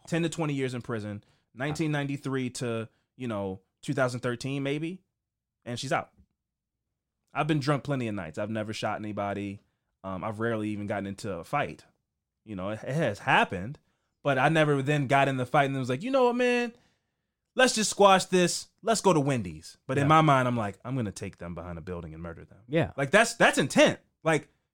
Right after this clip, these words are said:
Speaker 1: she said, "I'm gonna
Speaker 2: Forgot about
Speaker 1: go
Speaker 2: that.
Speaker 1: drive to the police station," and then she didn't. So she, she coerced her into the car by saying, "I'm kicking you out. I'm taking you to the police station." Then she drove past the police station,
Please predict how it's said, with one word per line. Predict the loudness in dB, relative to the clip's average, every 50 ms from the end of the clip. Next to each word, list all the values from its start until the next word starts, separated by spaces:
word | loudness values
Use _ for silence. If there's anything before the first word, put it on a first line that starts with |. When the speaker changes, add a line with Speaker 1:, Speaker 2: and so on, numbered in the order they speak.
| _
Speaker 1:
she | -8 -4 -4
said, | -2 4 6 8 8 10
"I'm | 8 8 8
gonna | 6 6 8 8
Speaker 2:
Forgot | 8 10
about | 10
Speaker 1:
go | 10 10 8 8 6 4
Speaker 2:
that. | 0 2
Speaker 1:
drive | 6 6 8 8 8 6 4 2
to | 0 -2 0
the | 0 0
police | 0 2 2 4 4 4 2
station," | 0 -2 -2 -2 -4 -6 -6 -8 -10 -12 _ _ _ _ _ _ _ _ _ _ -2
and | 2 6 6
then | 6 6
she | 6 2 2
didn't. | 4 6 6 6 6 6 -2 -10 _ _ _ _ _ _ _ _ _ _ -10
So | -6 -4
she, | -2 0 0 0 0 -2 -4
she | -4 -4 -2 -2 -2
coerced | 0 0 2 4 6 6 6 6 6 4
her | 4
into | 4 4 2 0
the | -2 0
car | 6 8 10 10 10 8 6 4 0 -4 _ _ _ _ _ _ _ _ _
by | 4 4 4
saying, | 4 4 2 2 2 2 0 0
"I'm | -2 0
kicking | 2 2 2 2 2
you | 4 6 6
out. | 6 4 4 -2 -6 _ _ _ _ -8
I'm | -6 -6 -2
taking | -2 -2 -2
you | -2
to | -4 -4
the | -4
police | -4 -2 -4 -4 -4
station." | -6 -10 -10 -10 -14 -18 -20 _ _ _ _ _ _
Then | -2 -2 0
she | 0 0
drove | 4 6 6 6 6
past | 6 6 6 6 4 0
the | -4 -4
police | -2 0 0 0 0
station, | 0 0 -2 0 -2 -6 -8